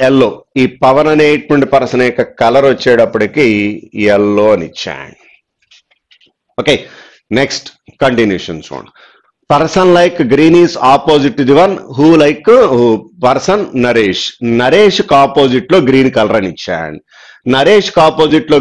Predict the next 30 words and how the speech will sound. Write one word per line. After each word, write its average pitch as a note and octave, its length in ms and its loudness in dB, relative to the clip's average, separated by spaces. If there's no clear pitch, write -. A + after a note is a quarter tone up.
green C#3 300 0
color B2 240 0
అంటే C3 200 2
నరేష్ D#3+ 360 0
ఎక్కడ E3+ 260 -2
అనేటువంటిది D3+ 600 2
జాగ్రత్తగా A#2 480 0
verify G#2 280 -2
చేసి G#2+ 240 -2
తీసుకోవాలి. E2 520 -6
ఒకసారి C#3+ 380 0
observe B2+ 300 0
చేస్తే - 260 0
నరేష్ D3 380 2
ఇక్కడ C3 240 -2
తీసుకుంటే C3+ 440 0
opposite B2+ 400 -2
లో C3 140 2
green A#2+ 260 2
chance G#2 380 -2
ఉంది, F#2+ 160 -2
నరేష్ C#3+ 360 0
ఇక్కడ C3+ 240 -2
తీసుకున్న C3+ 440 0
opposite B2 420 0
లో B2 140 4
green A#2 280 2
chance G2+ 360 -2
ఉంది. G2+ 180 -2
Next - 280 -6